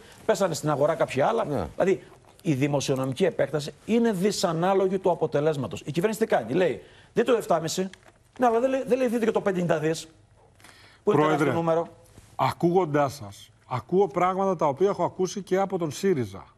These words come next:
Speaker 3: σε κάποια σημεία, για το πλαφόν και σε άλλα σημεία.
Speaker 1: Ο, ο σύριζα δεν είπε ποτέ πλαφόν στη Λιανική. Είπε πλαφόν στη Χονδρική. Και θέλω τα, να τα λέμε αυτά, διότι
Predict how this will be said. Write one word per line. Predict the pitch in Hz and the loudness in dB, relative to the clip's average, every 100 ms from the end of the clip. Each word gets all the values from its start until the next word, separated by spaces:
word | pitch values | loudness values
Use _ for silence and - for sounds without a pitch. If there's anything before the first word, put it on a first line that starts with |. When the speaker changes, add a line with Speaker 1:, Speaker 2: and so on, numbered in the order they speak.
| _ | _
Speaker 3:
σε | - 143 | -8 -4
κάποια | - 131 - | -2 -2 -4
σημεία, | - 120 107 92 - | -8 -10 -12 -14 -12
για | - | -6
το | 139 139 | -4 -2
πλαφόν | 135 120 113 123 120 123 - _ _ | -2 -2 -4 -4 -4 -10 -20 _ _
και | 135 | -6
σε | 123 131 | -4 -2
άλλα | 123 110 | -2 -2
σημεία. | - 104 98 90 _ _ | -8 -14 -16 -18 _ _
Speaker 1:
Ο, | 131 143 | -2 0
ο | 143 | -2
σύριζα | 120 180 160 | 0 0 2
δεν | 151 170 | 0 0
είπε | 170 | -2
ποτέ | - 131 160 | -2 -2 -2
πλαφόν | 160 - 135 - 156 | -2 0 0 0 -4
στη | - | -2
Λιανική. | 123 120 110 107 90 - - | -2 -2 -2 -4 -4 -8 -6
Είπε | 147 160 | -2 0
πλαφόν | 123 120 156 | 0 0 -2
στη | 147 135 | -2 -4
Χονδρική. | 120 117 117 113 85 - _ _ _ _ _ _ _ | -2 0 0 0 -4 -8 _ _ _ _ _ _ _
Και | - 160 | -4 0
θέλω | 160 165 156 | 2 2 0
τα, | 139 | 0
να | 117 | 0
τα | 117 | 2
λέμε | 151 156 | 2 0
αυτά, | - 123 135 - - _ _ | 0 -2 -2 -4 -20 _ _
διότι | 117 143 160 131 123 | 0 2 2 0 -4